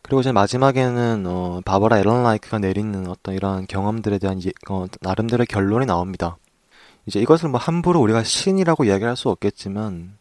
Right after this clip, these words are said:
어, 앨런 라이크 같은 경우에는 이것을 타자라고 지칭하고 있습니다. 내가 함부로 신을 이야기할 수는 없겠지만 적어도 우리에게는 타자가 있을 수 있다. 그 타자가 뭐, 신일 수도 있겠죠.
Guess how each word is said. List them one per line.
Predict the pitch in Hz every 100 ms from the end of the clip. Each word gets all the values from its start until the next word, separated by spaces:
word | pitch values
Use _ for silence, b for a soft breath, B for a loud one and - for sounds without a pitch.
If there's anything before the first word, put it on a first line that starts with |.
| _
어, | 98 90 90
앨런 | 98 123
라이크 | 110 101 -
같은 | 95 98 92
경우에는 | 90 180 170 196
이것을 | - 98 214
타자라고 | - 190 190 180 110 92
지칭하고 | - - 104 92 80
있습니다. | - 87 80 85 95 _ _ _ B B B B B B
내가 | 98 107 123
함부로 | - - 180 175 165 156
신을 | - - 180 165 151 110
이야기할 | 92 110 117
수는 | -
없겠지만 | 87 - - - 98 107
적어도 | - 90 98 117
우리에게는 | 92 90 101 101 104 -
타자가 | - 165 156 151
있을 | 110 - 92
수 | -
있다. | 80 - 82 87 -
그 | 104 104
타자가 | - 143 135 117 110
뭐, | 82 90
신일 | - 156 151
수도 | - 117
있겠죠. | - 90 - - 85